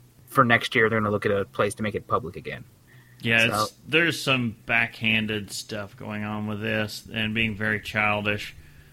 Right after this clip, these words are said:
Speaker 2: But at the same time, they have another nice quote here that, yeah, they should have expected this. Uh, Devil's Backbone knew there'd be repercussions, uh, but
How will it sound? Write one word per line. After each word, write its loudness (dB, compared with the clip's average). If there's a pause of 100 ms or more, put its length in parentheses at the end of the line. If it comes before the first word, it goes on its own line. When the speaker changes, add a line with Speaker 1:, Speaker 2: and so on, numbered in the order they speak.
(440)
Speaker 2:
But 4
at 2
the 0
same 4
time, 2
they 4
have 2
another -2
nice 0
quote -4
here 0 (880)
that, 0 (600)
yeah, 6
they 4
should 2
have 0
expected -4
this. -2
Uh, -2 (160)
Devil's -2
Backbone 0
knew 4
there'd 2
be 4
repercussions, -2
uh, -4 (100)
but -2